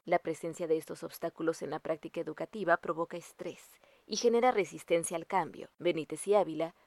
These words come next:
dos mil doce, que puede entenderse como la oposición del individuo a la ruptura de su statu quo, o Sánchez Prieto, Olmos Miguel Áñez y García Peñalvo, dos mil diecisiete. El temor a lo desconocido,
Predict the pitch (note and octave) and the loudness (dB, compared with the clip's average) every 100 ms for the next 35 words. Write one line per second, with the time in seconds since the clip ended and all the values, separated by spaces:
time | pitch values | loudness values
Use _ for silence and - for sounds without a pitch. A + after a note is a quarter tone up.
0 | _ E3 E3+ D#3 E3+ G3 - - _ F#3 | _ -8 -8 -2 -2 -2 -6 -18 _ 2
1 | - E3 E3 F3 F3 F3 - - G3+ F3+ | 6 6 4 -2 6 6 6 -4 -4 2
2 | E3 D#3+ - D#3 E3 - D#3 D3+ D#3+ D#3+ | 6 6 4 -12 -12 -8 -2 -2 0 -2
3 | G3 F#3 E3 E3+ F3+ D#3 - F#3+ G#3+ G#3 | 0 4 6 8 8 6 -2 -2 0 0
4 | E3 - - D3 - - G3 D#3 D#3 - | -2 -2 -6 -6 -8 10 12 12 10 -6
5 | - F#3 D3 E3 _ _ _ G#3 F3+ C#3+ | 4 4 4 -4 _ _ _ 12 12 8
6 | _ _ - F#3 E3 E3 - A3 G3+ - | _ _ -4 0 0 -2 -10 0 2 2
7 | D3+ - - - F#3 F3 E3+ F3 F3 E3+ | -8 -10 -20 8 8 8 2 -4 -6 -2
8 | F3 F3+ D#3+ D#3 D#3+ D#3+ - E3 E3 - | 0 0 -2 -10 -8 -8 -8 -6 -6 -4
9 | F3+ G#3+ D#3+ F3 F3 E3 D#3+ D#3 D3+ D3+ | -4 -2 -2 -2 -6 -8 -10 -10 -14 -12
10 | G#3 F#3+ - - _ _ _ _ _ _ | -8 -8 -8 -16 _ _ _ _ _ _
11 | - - G#3+ F#3+ B3 C4 B3 A3 - G3 | 12 12 6 2 0 0 0 -2 -2 -6
12 | F#3 - F3+ - - | -6 -6 -8 -8 -14